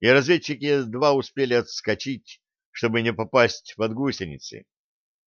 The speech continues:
Тридцать четвёрка развернулась навстречу немцам, и открыл огонь из обоих пулемётов, отжимая врагов вглубь сада. Немцы, не выдержав, начали отходить, и у комиссара мелькнула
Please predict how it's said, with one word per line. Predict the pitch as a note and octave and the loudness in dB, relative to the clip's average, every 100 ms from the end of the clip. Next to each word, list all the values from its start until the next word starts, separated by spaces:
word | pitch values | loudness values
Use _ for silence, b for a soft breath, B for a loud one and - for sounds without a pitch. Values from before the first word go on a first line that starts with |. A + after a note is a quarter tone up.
| _ _ _ _ | _ _ _ _
Тридцать | A#2+ A#2+ - A#2 | 2 2 -2 -4
четвёрка | - A#2+ B2 B2 G#2 A2+ | -2 -2 2 2 4 2
развернулась | G#2+ G#2 A2+ C3+ D#3+ B2+ G2+ - _ _ - | 2 2 0 0 0 -2 -2 -12 _ _ -6
навстречу | G#2+ G2+ A#2 G#2+ A2+ | -4 -2 -2 -2 -6
немцам, | B2 D3 B2+ A#2+ G#2 E2 _ _ _ _ _ | -4 -6 -2 -2 -2 -6 _ _ _ _ _
и | D#3 | 4
открыл | D3 B2 - A2 A2+ G#2+ | 4 4 -2 -2 2 4
огонь | G#2 F2 F#2+ E2+ D2+ - | 4 2 0 0 -6 -10
из | C3 | 0
обоих | C3 B2 A#2+ G#2+ F#2 - - | 2 4 4 2 -4 -12 -2
пулемётов, | G#2+ A#2 A#2+ A2 G#2+ G2 - _ _ _ | 0 4 4 4 2 0 -4 _ _ _
отжимая | E2+ G2+ D2 G#2 G#2+ G#2 | -6 -4 -4 0 2 2
врагов | G2 G2 G2+ A2 | 2 0 0 -2
вглубь | E2+ F2 F#2+ E2 | -4 -6 -6 -6
сада. | - F2 E2 D2+ A1+ - _ _ _ _ _ _ _ | -6 -4 -4 -6 -12 -14 _ _ _ _ _ _ _
Немцы, | C3 C#3 C3 B2 A2+ F2+ | 2 2 2 -4 -4 -4
не | F2 | -2
выдержав, | A#2+ A#2+ G#2+ G#2+ G2 - | 0 2 0 -2 -4 -2
начали | B2+ - E2 | -4 -2 -6
отходить, | F2 G2+ A#2+ C#3 A2 _ _ _ _ _ _ _ | -6 -4 -2 -4 -8 _ _ _ _ _ _ _
и | A#2 | 0
у | C3+ C3+ | 0 0
комиссара | B2+ C3 C#3+ F3 F3 D#3 | 0 0 0 2 4 2
мелькнула | C3+ C3 - E3+ D#3+ C3+ | 2 -2 -4 -2 0 0